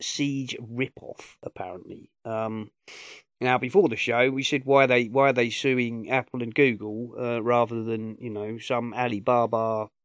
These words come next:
uh, uh, you know, copycat game maker?" And I suspect it's because Apple and Google have got rather more money <laughs> than some Chinese maker of copycat games. But, um,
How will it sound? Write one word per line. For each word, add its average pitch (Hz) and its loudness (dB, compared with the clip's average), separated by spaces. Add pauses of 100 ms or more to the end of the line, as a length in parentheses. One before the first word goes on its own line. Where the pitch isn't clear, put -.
(160)
uh, - -12
uh, 58 -14 (340)
you 123 -12
know, 101 -10
copycat 123 0
game 143 6
maker?" 110 -2 (480)
And 123 0
I 139 4
suspect - -6
it's 117 -8
because 123 -4
Apple 123 0
and 117 -4
Google 127 -2
have 127 -4
got 139 2
rather 147 6
more 139 -2
money 135 0 (140)
<laughs> - -8
than 131 4
some 127 0
Chinese 127 2
maker 123 0
of 117 -6 (240)
copycat 131 0
games. 98 -2 (140)
But, - -8
um, 107 -2